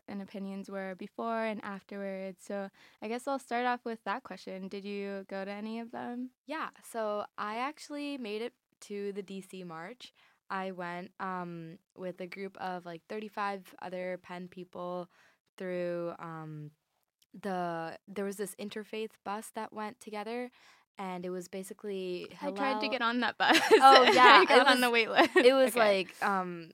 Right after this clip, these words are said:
Speaker 2: there was a long
Speaker 1: Like,
Speaker 2: wait list. Yeah, yeah,
Speaker 1: <laughs> yeah.
Speaker 2: yeah. I was actually on the wait list too, but, um, I made my way onto the bus somehow.
Speaker 1: Do you feel as though, like, you have felt, um, as, like, a person of color or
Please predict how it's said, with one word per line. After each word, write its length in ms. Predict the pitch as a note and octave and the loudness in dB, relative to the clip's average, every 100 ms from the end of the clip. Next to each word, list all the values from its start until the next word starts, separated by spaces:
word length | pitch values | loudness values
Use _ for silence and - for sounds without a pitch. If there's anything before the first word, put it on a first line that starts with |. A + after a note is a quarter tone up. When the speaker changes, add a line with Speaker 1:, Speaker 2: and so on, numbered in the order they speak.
| - | -8
Speaker 2:
there 180 | A3+ G#3+ | -4 -2
was 100 | G3+ | -2
a 80 | |
long 480 | F3+ F3+ F3+ F3 F3 | 0 4 4 4 2
Speaker 1:
Like, 0 | |
Speaker 2:
wait 240 | F3 E3+ - | -2 -2 -2
list. 340 | D#3+ E3+ F3+ | 0 2 2
Yeah, 160 | F#3 E3+ | 2 4
yeah, 60 | |
Speaker 1:
<laughs> 60 | E3 | 4
yeah. 200 | D#3+ D3+ | 2 2
Speaker 2:
yeah. 20 | |
I 200 | F3 G#3+ | 4 2
was 120 | A3 | 2
actually 280 | G#3 G3+ G3+ | 2 0 -2
on 60 | F#3 | -4
the 80 | F3 | -4
wait 140 | F3 | -4
list 200 | F3+ F3 | -6 -6
too, 280 | F#3 E3+ E3+ | -8 -6 -6
but, 380 | E3 D#3 D#3 - | -6 -8 -8 -10
um, 340 | D#3+ D#3 D3+ D#3+ | -10 -10 -12 -18
I 60 | E3+ - | -20 -20
made 300 | G#2+ D3+ D#3 | -18 -16 -14
my 160 | D#3+ | -14
way 440 | E3 E3+ F3+ F3+ F3 _ _ - | -12 -10 -8 -10 -12 _ _ -12
onto 200 | E3 E3+ | -10 -8
the 60 | |
bus 180 | F3 E3 | -10 -10
somehow. 460 | - D#3+ D#3+ D#3 F3 _ _ _ G#3 G#3+ - | -12 -14 -12 -12 -14 _ _ _ -20 -16 -10
Speaker 1:
Do 80 | |
you 80 | B3 | -8
feel 300 | A#3+ A3+ A#3 | -4 -2 0
as 140 | C4+ C4+ | -2 -2
though, 260 | D4 D4 | -2 0
like, 320 | D4 A#3+ - - _ - | 0 -4 -8 -16 _ -12
you 300 | G3+ G3+ G3 | -10 -8 -6
have 180 | G3+ - | -8 -8
felt, 420 | - F#3+ G3 F#3 - - | -6 -4 -4 -6 -12 -10
um, 260 | G3+ F#3+ - | -8 -6 -8
as, 180 | G3+ G3 | -8 -8
like, 120 | G3+ | -12
a 40 | |
person 280 | G3+ G3 - | -12 -14 -12
of 120 | G3+ - | -12 -14
color 600 | F#3+ F#3+ F#3+ F#3+ F#3+ F#3+ | -14 -12 -12 -12 -12 -10
or 180 | G3 | -10